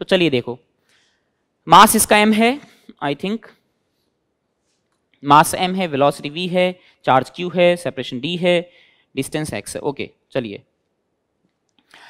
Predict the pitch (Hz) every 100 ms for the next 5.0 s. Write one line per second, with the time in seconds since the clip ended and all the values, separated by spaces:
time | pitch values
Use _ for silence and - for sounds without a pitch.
0 | - - 214 185 262 302 381 196 202 -
1 | - - 170 185 - 214 - 208 175 160
2 | 175 196 190 202 226 240 - - 131 143
3 | 196 233 220 220 214 233 208 214 226 220
4 | 226 208 202 - 165 165 175 180 180 202